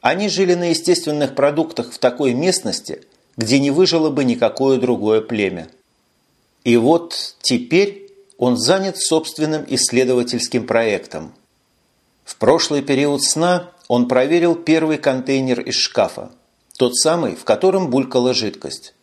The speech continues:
Сделал два больших глотка густого сладковатого вещества, по консистенции похожего на похлёбку.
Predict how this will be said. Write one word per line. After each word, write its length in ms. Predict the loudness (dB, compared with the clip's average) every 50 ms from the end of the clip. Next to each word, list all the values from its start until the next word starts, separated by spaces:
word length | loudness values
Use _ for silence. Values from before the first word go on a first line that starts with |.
| _ _ _ _ _ _ _ _ _ _ -12
Сделал 460 | -10 -4 0 2 2 4 4 2 0
два 200 | 2 2 2 2
больших 400 | 2 2 0 0 -2 -2 -2 0
глотка 540 | 2 0 0 0 0 0 0 0 0 -2 -6 -8
густого 500 | -6 -6 -6 -4 -2 0 2 2 2 0
сладковатого 760 | -2 -2 -2 -2 0 0 0 2 2 0 0 0 -2 -2
вещества, 840 | -2 -4 -4 -4 -4 -4 -4 -4 -4 -2 0 2 2 2 0 -2 -8 -16 _ _ _ _ _
по 80 | -10 -6
консистенции 1120 | -4 -2 -4 -4 -4 -4 -4 -2 -2 -2 -2 0 0 0 0 0 -4 -4 -4 -4 -4 -6
похожего 640 | -8 -4 0 0 0 2 2 0 0 2 0 0 0
на 100 | 0 0
похлёбку. 720 | 0 0 -2 0 -2 -2 -2 -2 -4 -8 -12 -14 -14